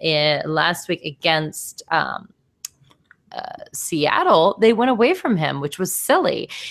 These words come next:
He carried the ball eleven times for thirty-four yards, but he caught all six of his targets for fifty-four yards. I don't understand. He was basically their entire offense. They couldn't get anything else going. I hope Zach Zenner gets an opportunity to play next year.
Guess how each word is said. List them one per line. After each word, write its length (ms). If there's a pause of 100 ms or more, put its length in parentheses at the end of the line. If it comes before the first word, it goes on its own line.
(120)
He 300
carried 260
the 60
ball 200
eleven 400
times 360
for 80
thirty-four 540
yards, 440 (240)
but 100
he 60
caught 260
all 240
six 320
of 120
his 160
targets 420
for 140
fifty-four 640
yards. 480 (400)
I 80
don't 180
understand. 400
He 120
was 120
basically 380
their 200
entire 480
offense. 520
They 80
couldn't 220
get 140
anything 360
else 240
going. 420 (300)
I 80
hope 260
Zach 240
Zenner 260
gets 160
an 60
opportunity 540
to 60
play 260
next 320
year. 320